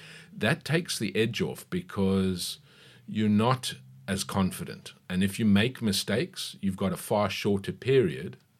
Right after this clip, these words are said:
in which to recoup. Whereas if you make your mistakes young, and that's why I'm a big proponent, a big supporter,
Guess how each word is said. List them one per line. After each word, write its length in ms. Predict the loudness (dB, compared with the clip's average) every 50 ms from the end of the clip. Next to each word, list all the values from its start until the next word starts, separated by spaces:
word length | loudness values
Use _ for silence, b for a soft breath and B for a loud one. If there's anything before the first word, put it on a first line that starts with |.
| _ _ _ -4
in 180 | -2 -2 0 0
which 380 | -2 -2 -2 -4 -8 -10 -10
to 220 | -6 -4 -4 -4 -2
recoup. 580 | 2 2 0 0 0 -2 -2 -2 -2 -2 -6 -12 -8
Whereas 340 | -6 -2 -2 -2 -2 -2
if 160 | -4 -4 -4 0
you 80 | 2
make 260 | 4 4 4 4 2
your 100 | 0 -2
mistakes 520 | -2 -2 -2 -2 0 0 0 0 -2 -2 0
young, 340 | 2 4 4 4 4 2 0
and 80 | 0
that's 220 | 0 0 0 0 2
why 200 | 2 2 2 0 B B B B B B B B
I'm 160 | 4 6 8
a 60 | 8 6
big 260 | 6 2 2 2 2
proponent, 640 | 0 0 2 2 4 4 6 4 4 2 -2 -4 -4
a 40 | -6
big 340 | 0 2 2 2 2 2
supporter, 640 | 0 0 0 -2 -4 -2 -2 -2 -2 -2 -6 -12 -16